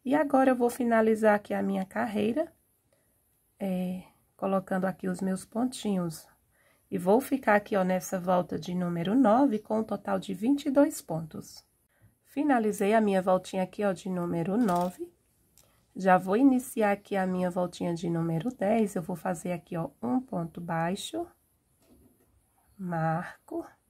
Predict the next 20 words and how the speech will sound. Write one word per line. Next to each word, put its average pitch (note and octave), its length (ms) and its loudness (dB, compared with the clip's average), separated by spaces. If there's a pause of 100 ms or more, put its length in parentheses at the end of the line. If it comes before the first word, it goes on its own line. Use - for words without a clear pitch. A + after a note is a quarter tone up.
(1000)
Aí, G3+ 160 0
aqui A3+ 260 0
eu C4+ 120 4
vou C4 160 4
trabalhar A#3 880 -2 (100)
uma A3+ 280 0
diminuição. F#3+ 1160 -2 (3750)
Aí, F3+ 200 -2
eu F3 80 -4
faço - 600 -2
um G#3 220 -2
ponto F3 340 -6
baixo A#3 560 0 (960)
e A#3 60 -8
faço B3 380 0
aqui, A#3+ 280 -2
ó, G#3 100 4
mais A#3+ 420 4
uma A#3+ 220 2
diminuição. A#3 920 -2